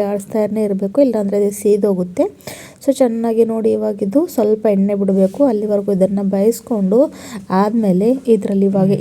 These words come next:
ಏನು ಆ್ಯಡ್ ಮಾಡ್ಕೊತೀನಿ ಅಂತ ನಿಮ್ಗೆ ಕೂಡ ಹೇಳ್ಕೊಡ್ತೀನಿ. So ನೋಡಿ, ಇಲ್ಲಿ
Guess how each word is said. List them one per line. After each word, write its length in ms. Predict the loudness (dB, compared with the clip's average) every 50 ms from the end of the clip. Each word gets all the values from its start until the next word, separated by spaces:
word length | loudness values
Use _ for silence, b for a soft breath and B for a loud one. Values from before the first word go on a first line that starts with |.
| 0
ಏನು 120 | 0 0 0 0
ಆ್ಯಡ್ 140 | 0 0 -2
ಮಾಡ್ಕೊತೀನಿ 540 | -2 -2 -2 -2 -2 -2 -2 -4 -6 -4 -2 -2
ಅಂತ 120 | 0 0 0 0 0
ನಿಮ್ಗೆ 200 | 0 -2 -2 -2 -2
ಕೂಡ 100 | -2 -2 -2 -4 -8 B B B B B B
ಹೇಳ್ಕೊಡ್ತೀನಿ. 520 | -2 -2 0 0 -2 -2 -2 -4 -6 -8 -8 -8 B B B B -6 -2
So 80 | -2 0 0 0
ನೋಡಿ, 220 | 0 2 2 4 4 2
ಇಲ್ಲಿ 120 | 2 0